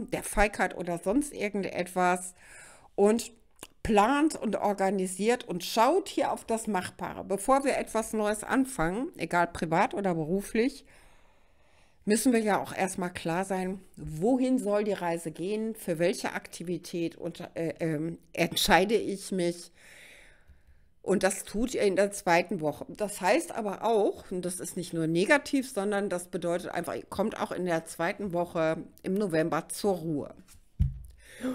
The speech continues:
Dritte Woche im November sieht schon wieder ganz, ganz anders aus. Denn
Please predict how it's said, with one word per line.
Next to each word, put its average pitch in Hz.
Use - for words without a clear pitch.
Dritte 254
Woche 202
im 190
November 185
sieht 165
schon 185
wieder 165
ganz, 175
ganz 156
anders 147
aus. -
Denn 175